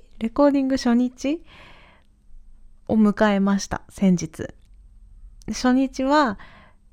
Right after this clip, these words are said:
えー、ドラムのレコーディングでしたね。Twitterにちょっと書いたんですけど、ドラムに松浦大樹さんという方をお迎えして、レコーディングしてきました。あの、米竹を初めて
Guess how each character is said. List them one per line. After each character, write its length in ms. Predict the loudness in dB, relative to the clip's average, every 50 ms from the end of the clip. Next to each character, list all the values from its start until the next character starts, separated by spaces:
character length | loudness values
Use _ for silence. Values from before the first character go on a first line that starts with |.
| _ -8
え 160 | -6 -4 -4
ー、 40 | 0
ド 100 | 2 2
ラ 160 | 4 4 4
ム 140 | 4 4 2
の 100 | 2 0
レ 140 | -2 -2 -4
コ 160 | -4 -4 -4
ー 60 | -2
デ 100 | -2 -2
ィ 60 | -2 -2
ン 60 | -2
グ 220 | -4 -6 -8 -10 -14 -20 -20 -20 -20 -20 -20 -20 -20 -20 -20 -20 -20 -20 -16 -10
で 140 | -8 -8 -8
し 40 | -6
た 140 | -6 -4 -2
ね。 240 | -2 -2 -2 -6 -10 -18 -10
Twitter 1040 | -6 -6 -6 -6 -2 0 0 2 2 2 0 0 0 -2 -2 -2 -2 -2 -2 -2 -2
に 220 | -2 -4 -4 -6 -6
ち 80 | -8
ょ 20 | -8
っ 40 | -6
と 120 | -6 -8 -6 -4
書 80 | -4
い 80 | -4 -4
た 160 | -4 -4 -4
ん 60 | -4
で 80 | -4 -6
す 100 | -8 -8
け 140 | -6 -4 -4
ど、 200 | -2 -4 -6 -8 -12 -20 -20 -20 -20 -20 -20 -20 -20 -20 -20 -12
ド 120 | -6 -4 -2
ラ 160 | -2 0 0
ム 120 | 0 0
に 280 | 0 0 -2 -4 -6 -6
松 320 | -6 -6 -6 -4 -2 -2 0
浦 240 | 2 2 2 0 -2
大 240 | -2 -2 -4 -4
樹 160 | -4 -8 -12 -8
さ 140 | -6 -4
ん 120 | -4 -4 -4
と 80 | -4
い 80 | -6 -6
う 60 | -8
方 360 | -8 -10 -10 -8 -6 -4 -4
を 80 | -2 -2
お 60 | -2
迎 380 | -2 -2 -2 -2 -4 -4 -4 -4
え 40 | -6
し 80 | -6
て、 260 | -2 -2 -2 -2 -2 -8 -20 -20 -20 -20 -20 -20 -20 -18 -6
レ 100 | -4 -4
コ 180 | -2 -2 -2 -2
ー 40 | 0
デ 80 | 0
ィ 80 | 0 0
ン 40 | -2
グ 60 | -4
し 60 | -4
て 140 | -6 -8 -4
き 100 | 0 0
ま 140 | 2 2 0
し 80 | 0
た。 160 | -2 -4 -6 -6 -10 -20 _ -20 -20 -20 -20 -20 -20 -20 -20 _ _ _ -20 -20 _ _ -20 -20 -20 -20 -20 _ _ -20 _ _ _ _ _ -20 _ _ _ _ _
あ 120 | -2 0 0
の、 260 | 2 2 0 0 -2
米 300 | 0 2 4 4 6 4
竹 280 | 4 0 0 0 0
を 120 | 0 0 -2
初 220 | -2 -2 0 0
め 140 | 0 0 0
て 300 | -2 -4 -6 -6 -6